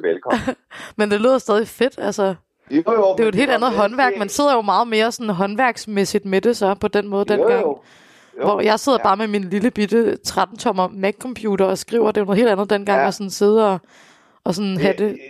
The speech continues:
Speaker 2: kreativt.
Speaker 1: Du er fuldstændig, du er inde på noget meget afgørende, fordi det er helt klart, at det værktøj, man bruger, det er med til at definere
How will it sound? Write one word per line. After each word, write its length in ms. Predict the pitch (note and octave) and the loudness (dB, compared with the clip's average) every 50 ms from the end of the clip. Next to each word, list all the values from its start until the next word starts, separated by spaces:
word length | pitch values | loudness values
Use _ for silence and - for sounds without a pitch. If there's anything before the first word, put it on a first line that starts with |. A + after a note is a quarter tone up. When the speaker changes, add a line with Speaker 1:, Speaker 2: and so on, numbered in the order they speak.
| - - | -14 -6
Speaker 2:
kreativt. 640 | - G3+ F#3+ G3+ A#3 - - - G3+ F#3+ - - - _ _ _ _ _ _ _ _ _ _ - - _ _ _ - | -2 0 0 0 0 -2 -2 -2 -2 -2 -4 -8 -16 _ _ _ _ _ _ _ _ _ _ -20 -20 _ _ _ 2
Speaker 1:
Du 120 | D3+ D3+ | 4 4
er 40 | D#3 | 4
fuldstændig, 580 | D3 - G3+ B3 A3+ A3+ G#3+ F#3+ E3+ D3+ C#3+ C#3+ | 2 0 -4 -4 0 0 0 0 0 -4 -4 0
du 120 | D3 D3 | 0 0
er 40 | D#3 | 0
inde 120 | D#3 G#3 | 0 0
på 60 | G#3+ A3+ | 0 2
noget 160 | G3+ E3 D3+ | 2 2 2
meget 280 | D3 D3 F3+ G3+ G3 F#3 - - - - _ _ - | 4 2 2 2 0 -2 -6 -12 -20 -20 _ _ -8
afgørende, 480 | A#2+ C#3 E3+ - A3+ F3 C3 A2+ A2+ A#2 A#2 | -4 -4 -2 0 0 -2 -2 -2 -4 -10 -10
fordi 260 | C3+ C3 - C3+ C3 | -10 -10 -10 -10 -6
det 80 | C#3+ C#3+ | -4 -4
er 40 | |
helt 220 | C#3 G3 G#3+ F#3+ - | -4 -4 -6 -8 -8
klart, 300 | - F#3 C#3+ G2 C#3+ C#3+ _ _ - | -4 -4 -4 -4 -4 -10 _ _ -14
at 100 | A#2+ A3 _ _ _ - | -14 -14 _ _ _ 0
det 280 | G#3 G#3+ G#3+ - G#3+ _ _ _ _ _ _ - | 2 2 2 0 -6 _ _ _ _ _ _ -16
værktøj, 540 | - G2+ B2 D3 E3+ E3 - - G3 F3+ | -8 -2 -2 -2 -2 -2 -4 -2 -2 0
man 180 | D#3 C#3 C3 A#2+ | 0 -2 -6 -6
bruger, 320 | A2+ A2 G#2 G2 A#2 A#2+ - - _ _ _ _ _ - | -4 -4 0 0 0 0 0 -4 _ _ _ _ _ -2
det 100 | - E3 | 0 0
er 40 | E3 | 0
med 260 | E3 D3+ C#3 D3 F#3 | 2 4 2 2 2
til 280 | F3+ - - D#3 D#3 D3 - B2+ | 0 -4 -4 -2 -2 -2 -2 -4
at 100 | B2+ B2 | -4 -4
definere 640 | C#3 C3 B2 C3 B2+ C3+ B2+ G#2+ A#2 C#3 C3+ C3 | -4 -4 -4 -6 -4 -4 -4 -2 -2 -2 -2 -2